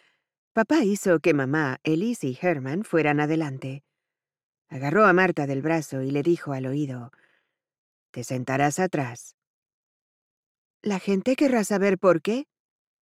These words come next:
"Y yo les diré la verdad. Te estoy castigando por desafiarme." Dolía tener sus dedos clavados,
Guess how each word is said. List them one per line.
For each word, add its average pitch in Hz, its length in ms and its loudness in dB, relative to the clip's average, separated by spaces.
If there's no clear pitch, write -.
"Y 156 180 4
yo 139 240 2
les 170 220 2
diré 185 220 6
la 147 140 4
verdad. 156 500 0
Te 214 120 6
estoy 208 360 6
castigando 180 760 4
por 262 160 2
desafiarme." 135 840 0
Dolía 147 460 -2
tener 147 360 -8
sus 143 260 -10
dedos 143 320 -4
clavados, 143 680 -8